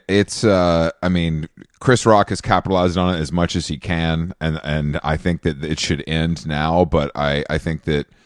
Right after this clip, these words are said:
unfo-, I bet we're gonna have Will Smith, you know, h-, his return arc when he gets nominated for something, because nothing Hollywood loves more than forgiveness.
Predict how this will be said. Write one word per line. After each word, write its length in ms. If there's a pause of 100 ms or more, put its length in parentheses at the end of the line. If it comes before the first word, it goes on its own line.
(300)
unfo-, 260
I 140
bet 260
we're 120
gonna 160
have 500 (380)
Will 260
Smith, 560
you 160
know, 200 (120)
h-, 140
his 260
return 640
arc 440
when 120
he 120
gets 180
nominated 540
for 100
something, 420
because 280
nothing 300
Hollywood 500
loves 260
more 240
than 220
forgiveness. 580